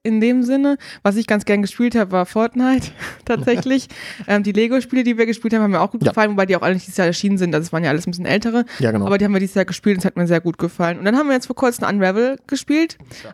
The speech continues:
Speaker 1: Unravel zwei im Kooperationsmodus. Das ist, glaub ich, auch dieses Jahr erst erschienen.
Speaker 2: Ich glaub, das zweite Anfang des Jahres, ja. Und jetzt ist diese Collection erschienen.
Speaker 1: Genau, und, äh, das hat mir auch sehr gut gefallen. Also es ist echt sehr, sehr süß. Vielleicht können wir da auch nochmal in der nächsten Folge drüber sprechen, ein bisschen
Speaker 2: Ja.
Speaker 1: ausführlicher, aber mich,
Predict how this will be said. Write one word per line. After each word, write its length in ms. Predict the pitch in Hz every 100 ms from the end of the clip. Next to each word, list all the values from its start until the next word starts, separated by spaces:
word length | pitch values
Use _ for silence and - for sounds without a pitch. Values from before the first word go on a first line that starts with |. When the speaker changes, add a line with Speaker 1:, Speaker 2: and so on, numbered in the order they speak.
| -
Speaker 1:
Unravel 300 | 208 208 196
zwei 420 | - 185 190 247
im 140 | 247
Kooperationsmodus. 960 | - 208 196 180 180 202 226 - 262 254
Das 120 | 233
ist, 60 | 240
glaub 100 | 233
ich, 40 |
auch 40 | 214
dieses 180 | 208 -
Jahr 100 | 175
erst 140 | 190
erschienen. 400 | 175 - 202 254 403 _ _
Speaker 2:
Ich 100 | -
glaub, 160 | - 131
das 220 | 131 -
zweite 280 | - 127 131
Anfang 260 | 123 120 113
des 120 | 107
Jahres, 260 | 107 104 101
ja. 160 | 107 - _ -
Und 100 | 135
jetzt 140 | 143
ist 120 | 139 131
diese 140 | 131
Collection 360 | 131 123 123 117
erschienen. 240 | - - - _ - - -
Speaker 1:
Genau, 320 | 190 160 165
und, 360 | - 202 202 202
äh, 60 |
das 160 | 196 202
hat 100 | 226
mir 120 | 196
auch 80 | 165
sehr 120 | 220
gut 140 | 196
gefallen. 260 | 180 170 170
Also 100 | 180
es 100 | 185
ist 60 | 180
echt 100 | 180
sehr, 120 | 202
sehr 160 | 185 185
süß. 400 | 175 226 - - _
Vielleicht 140 | 196
können 120 | 202
wir 40 | 196
da 100 | 180
auch 60 |
nochmal 160 | 185 185
in 40 |
der 60 | 185
nächsten 160 | - 196
Folge 200 | 180 170
drüber 220 | 175 170
sprechen, 280 | - 170 -
ein 40 |
bisschen 120 | -
Speaker 2:
Ja. 60 | -
Speaker 1:
ausführlicher, 360 | - 190 180
aber 100 | 175
mich, 260 | 170 175 -